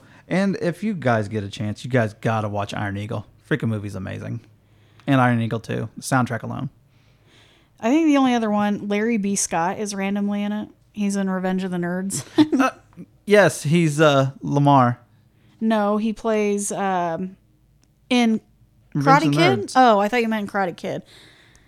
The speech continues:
Speaker 2: He's, um,
Speaker 1: He's just brown belt, uh,
Speaker 2: he's
Speaker 1: Karate
Speaker 2: named
Speaker 1: Kid.
Speaker 2: as Jerry.
Speaker 1: Oh,
Speaker 2: His name
Speaker 1: okay,
Speaker 2: is Jerry.
Speaker 1: we'll call him that.
Speaker 2: What in God's name? <laughs> The cat just, like, bodied the door. <laughs> I don't
Speaker 1: Yeah.
Speaker 2: understand.
Speaker 1: Yo, you
Speaker 2: And
Speaker 1: guys doing anything?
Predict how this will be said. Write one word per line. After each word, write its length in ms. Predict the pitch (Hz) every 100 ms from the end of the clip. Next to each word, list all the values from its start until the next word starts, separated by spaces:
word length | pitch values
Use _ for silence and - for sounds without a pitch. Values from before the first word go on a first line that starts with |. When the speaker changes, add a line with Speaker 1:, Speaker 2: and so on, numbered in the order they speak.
| _
Speaker 2:
He's, 340 | - 233 214 - - 185 - -
um, 340 | - 202 180 175
Speaker 1:
He's 140 | 220
just 280 | 233 180 147
brown 300 | 175 196 185
belt, 320 | 175 170 -
uh, 240 | - 143 147
Speaker 2:
he's 100 | 247
Speaker 1:
Karate 180 | 254 262
Speaker 2:
named 80 | -
Speaker 1:
Kid. 140 | - 240
Speaker 2:
as 160 | 214
Jerry. 560 | 190 190 202 160 139 165 _ _ _
Speaker 1:
Oh, 80 | -
Speaker 2:
His 160 | 180 233
name 220 | 240 247
Speaker 1:
okay, 140 | 240
Speaker 2:
is 60 | 123
Jerry. 120 | 196
Speaker 1:
we'll 80 | 156
call 20 | 139
him 60 |
that. 200 | 123 113 - _ _
Speaker 2:
What 220 | 339 359
in 140 | 277
God's 340 | 262 277 277 285
name? 240 | 285 294 -
<laughs> 40 | - - 311 _ _ -
The 140 | 262
cat 340 | - 285 294 277
just, 200 | 285 254
like, 260 | 214 190
bodied 460 | - 185 196 190 175
the 100 | 180
door. 340 | 175 165 220 -
<laughs> 100 | 311
I 80 | -
don't 120 | -
Speaker 1:
Yeah. 160 | 131 123
Speaker 2:
understand. 640 | 170 - 262 - - - - _ - _ - -
Speaker 1:
Yo, 500 | 392 370 320 294 139
you 40 |
Speaker 2:
And 80 | 131
Speaker 1:
guys 160 | 139 123
doing 180 | 143
anything? 380 | 143 147 147 147